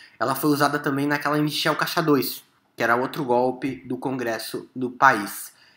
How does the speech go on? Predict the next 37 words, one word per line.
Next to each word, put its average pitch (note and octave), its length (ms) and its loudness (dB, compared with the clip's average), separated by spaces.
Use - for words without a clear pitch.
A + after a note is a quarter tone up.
Então, C#3 680 0
é C3 100 -2
muito D#3+ 240 2
importante D#3+ 320 -2
que E3 60 -4
a D3+ 40 0
gente - 120 -6
fique - 160 -4
atento C3+ 340 -2
que D3 60 -6
esse - 120 -10
texto C#3+ 300 -4
não D#3+ 180 0
seja C#3 380 -4
aprovado. G#2+ 680 -2
É, A#2 280 0
a A2+ 40 -2
gente A#2 160 -4
não D3+ 80 0
pode D3 220 -2
deixar C3 280 0
que - 80 -10
deputados B2+ 580 2
como B2+ 360 -4
o D#3 140 4
Rodrigo C#3 420 -2
Maia, C3 320 6
o B2 40 -8
presidente B2 420 -8
da A#2+ 100 -2
Câmara, B2+ 440 -2
deputados A#2+ 400 -6
do C#3+ 80 -6
P D3+ 100 -4
M C#3+ 160 0
D C#3 100 -2
B, C3 340 -2